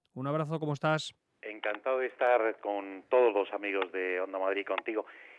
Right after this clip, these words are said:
Speaker 2: Y es verdad, es verdad, como presidente de Automovilistas Europeos Asociados, de una asociación de automovilistas, desde hace muchísimos años venimos incidiendo y exigiendo que realmente los padres también tienen que hacer mucho en este trabajo, en la seguridad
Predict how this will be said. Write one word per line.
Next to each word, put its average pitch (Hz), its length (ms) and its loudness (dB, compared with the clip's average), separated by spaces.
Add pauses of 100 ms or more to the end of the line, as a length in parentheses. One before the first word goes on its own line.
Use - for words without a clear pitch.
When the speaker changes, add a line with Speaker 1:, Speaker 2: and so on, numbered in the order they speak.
(140)
Speaker 2:
Y 107 180 -2
es 135 100 4
verdad, 143 360 4 (220)
es 101 180 -10
verdad, 120 280 0
como 101 200 2
presidente 117 460 -2
de 139 80 2
Automovilistas 110 640 -4
Europeos 101 400 -8
Asociados, 113 560 -2
de 107 60 -8
una 113 180 -4
asociación 104 460 -10
de 113 60 -6
automovilistas, 110 580 -6 (460)
desde 101 220 -2
hace 143 120 -2
muchísimos 135 520 -8
años 123 260 -4
venimos 117 380 -8
incidiendo 110 640 -6 (500)
y 98 200 -10
exigiendo 151 760 -2
que 113 140 -6
realmente 127 680 -2 (240)
los 107 180 -8
padres 139 320 2
también 120 420 -4 (440)
tienen 151 260 -2
que 147 100 -2
hacer 123 220 -2
mucho 120 420 -8
en 101 160 -8
este 104 520 -6
trabajo, 110 500 0
en 101 140 -8
la 101 180 -2
seguridad 104 420 -2